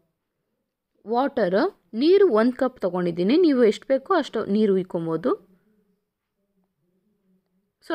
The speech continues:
ಇವಾಗ ಇದನ್ನ ನಾನು ಚೆನ್ನಾಗೆ ಬ್ಲೆಂಡ್ ಮಾಡ್ಕೊತಾ ಇದ್ದೀನಿ. ನೀವು ಯಾವತ್ತು ಬ್ಲೆಂಡ್ ಮಾಡಬೇಕಾದ್ರೆ ಒಂದೇ ಸಮನೆ ಮಾಡಬಾರ್ದು, ಸ್ವಲ್ಪ ಹೊತ್ತು ಆಫ್ ಮಾಡಿ ಆನ್ ಮಾಡಿ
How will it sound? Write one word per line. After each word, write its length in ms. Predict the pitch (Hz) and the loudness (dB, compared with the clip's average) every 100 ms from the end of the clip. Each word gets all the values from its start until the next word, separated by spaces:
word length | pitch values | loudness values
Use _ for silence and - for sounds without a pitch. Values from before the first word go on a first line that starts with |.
| 277 | -2
ಇವಾಗ 160 | 240 220 | 0 0
ಇದನ್ನ 220 | 196 214 233 | 2 2 2
ನಾನು 140 | 226 202 | 0 0
ಚೆನ್ನಾಗೆ 480 | 220 226 302 247 190 208 | 0 2 2 2 0 0
ಬ್ಲೆಂಡ್ 220 | 190 233 247 | 2 2 2
ಮಾಡ್ಕೊತಾ 440 | 190 180 175 - 165 | 0 -2 -8 -6 -6
ಇದ್ದೀನಿ. 260 | 185 262 427 - _ 247 | -2 -2 -2 -6 _ -4
ನೀವು 140 | 330 269 | -2 0
ಯಾವತ್ತು 280 | 285 - 339 | 0 0 0
ಬ್ಲೆಂಡ್ 220 | 202 208 262 | 2 2 4
ಮಾಡಬೇಕಾದ್ರೆ 500 | 302 226 220 190 208 247 | 2 0 -2 -2 0 2
ಒಂದೇ 240 | 220 277 370 | 2 2 2
ಸಮನೆ 280 | 311 269 254 226 | 0 -2 0 0
ಮಾಡಬಾರ್ದು, 440 | 180 175 180 190 427 - - _ - | 0 -2 -4 -4 -4 -6 -20 _ -6
ಸ್ವಲ್ಪ 220 | 269 262 | -4 -2
ಹೊತ್ತು 180 | 262 - 214 | -4 -2 0
ಆಫ್ 140 | 262 - 311 | 0 0 -4
ಮಾಡಿ 200 | 302 381 - 214 | 0 0 0 -2
ಆನ್ 140 | 220 226 | 0 0
ಮಾಡಿ 180 | 220 | 0